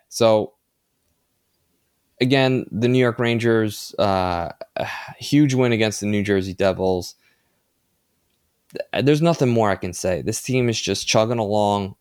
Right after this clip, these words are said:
There, there's, you know, you just want them to stay healthy, uh, stay focused, uh, you know, beat the teams that you should beat in the standings, play five hundred against the best teams,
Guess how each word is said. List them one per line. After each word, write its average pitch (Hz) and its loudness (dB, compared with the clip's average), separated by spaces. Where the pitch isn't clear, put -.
There, 104 0
there's, 101 -4
you 123 -2
know, 101 2
you 98 0
just 131 0
want 123 0
them 107 -2
to 98 -2
stay 120 0
healthy, 104 0
uh, - -12
stay 113 0
focused, 104 -2
uh, 87 -4
you 101 -4
know, 95 -6
beat 117 0
the 117 -4
teams 113 -2
that 92 2
you 87 -4
should 101 -2
beat 104 0
in - -6
the 104 -4
standings, 98 -2
play 113 0
five 107 0
hundred 104 -2
against 98 -4
the 95 -6
best - -4
teams, 95 -4